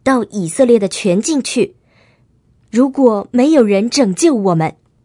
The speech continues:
我们就出来向你投降。”使者到了扫罗住的基比亚，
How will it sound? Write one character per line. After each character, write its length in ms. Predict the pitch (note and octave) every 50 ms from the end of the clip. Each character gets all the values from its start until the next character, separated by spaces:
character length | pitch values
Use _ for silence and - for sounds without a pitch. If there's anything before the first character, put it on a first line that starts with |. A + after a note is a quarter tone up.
| _
我 140 | - B3+ B3
们 120 | A#3+ C#4 C#4+
就 140 | E4 E4
出 280 | C#4+ - - - E4 E4+
来 200 | D#4 C4 A#3+ B3+
向 320 | C4 - - - E4+ C#4+
你 80 | A#3 G3
投 300 | F3 - - G3+ F#3+ B3+
降。” 340 | C4 - B3 F3+ F3 G#3+ A3 - _ _ _ _ _ _ _ _ _ _ _ _ _ _ _ _ _ _ _ _ _ _
使 260 | - - - - F#3+ G3
者 320 | - G#3 F3 D#3+ D3+ D3
到 180 | D#3 - G3 F3+
了 180 | E3+ E3 E3 E3+
扫 340 | - - - E3+ C3+ B2+
罗 240 | C3 D3 C#3+ D3+ E3+
住 160 | G3+ - C#4
的 160 | A3 F#3 E3 D#3+
基 220 | - - D4+ D4+
比 200 | - A3+ A#3 A#3
亚， 340 | A3+ F3 C#3 C3 - -